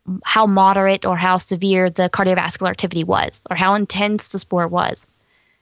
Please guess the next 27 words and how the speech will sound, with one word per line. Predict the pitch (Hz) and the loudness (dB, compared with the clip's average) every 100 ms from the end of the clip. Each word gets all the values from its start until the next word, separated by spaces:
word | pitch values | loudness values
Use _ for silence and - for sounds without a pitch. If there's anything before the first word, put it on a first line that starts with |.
| _ | _
And, | 185 185 180 185 - - _ _ _ _ _ _ _ _ | 2 4 4 2 -2 -10 _ _ _ _ _ _ _ _
you | 302 | -2
know, | 269 220 | 2 2
it | 254 | 2
only | 269 294 | 2 2
got | 262 254 | 2 0
you | 226 | 0
so | - 233 | 0 0
much | 208 - | 0 0
extra. | 214 - 120 | -2 -4 -4
So, | - 240 | 0 2
I | |
mean, | 247 269 | 4 2
it's | 269 - - | 2 -2 -2
really | 254 269 269 | 0 2 2
kind | - 226 | 2 0
of | 202 - | 0 -4
clues | - 240 220 | -2 2 2
you | 180 | 2
in | 180 185 185 | 2 4 4
that | 170 - - _ _ _ _ _ _ _ _ _ _ _ _ _ _ | 2 0 -6 _ _ _ _ _ _ _ _ _ _ _ _ _ _
you | 214 214 | 4 4
don't | 208 | 6
have | 196 196 | 2 2
to | 208 | 2
go | 185 | 2
crazy. | 190 180 202 214 | 2 2 0 -4